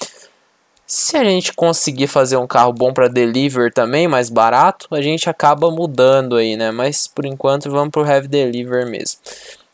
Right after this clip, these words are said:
É, basicamente o que a gente precisa fazer aqui é escolher uma carroceria van, tá? É, a gente só tem uma opção, né? suv, suv, picape, picape, van. Então vamos pegar essa carroceria van aqui.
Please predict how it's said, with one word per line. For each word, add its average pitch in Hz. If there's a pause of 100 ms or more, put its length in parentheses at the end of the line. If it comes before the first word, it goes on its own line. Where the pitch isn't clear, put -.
(140)
É, 117
basicamente 143
o -
que 151
a 143
gente 143
precisa 139
fazer 131
aqui 131
é 123
escolher 131
uma 131
carroceria 127
van, 131 (480)
tá? 131 (880)
É, 120 (100)
a 131
gente 127
só 139
tem 151
uma 156
opção, 170
né? 180
suv, 160
suv, 165
picape, 135
picape, 151
van. 113 (560)
Então 123
vamos 139
pegar 143
essa 143
carroceria 131
van 127
aqui. 180